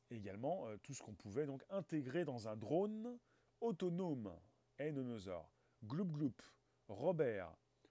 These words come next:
vous qui passez, qui restez quelques instants, Robs, il s'agit du robot tueur. Il s'agit d'un sujet absolument, euh, intéressant. Je sais pas ce qu'on, ce qu'on va, ce qu'on va faire en France, en tout cas, euh,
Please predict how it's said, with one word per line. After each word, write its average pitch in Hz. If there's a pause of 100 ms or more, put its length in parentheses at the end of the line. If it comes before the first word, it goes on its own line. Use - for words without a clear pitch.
vous 127
qui 180
passez, 175
qui 175
restez 165
quelques 156
instants, 135
Robs, 143 (720)
il 113
s'agit 147
du 135
robot 165
tueur. 92
Il 104
s'agit 139
d'un 131
sujet 131
absolument, 143 (360)
euh, 101 (380)
intéressant. 123 (1300)
Je -
sais 123
pas 139
ce -
qu'on, 113
ce -
qu'on 120
va, 110
ce -
qu'on 117
va 107
faire 135
en 110
France, 143
en 113
tout 110
cas, 127
euh, 98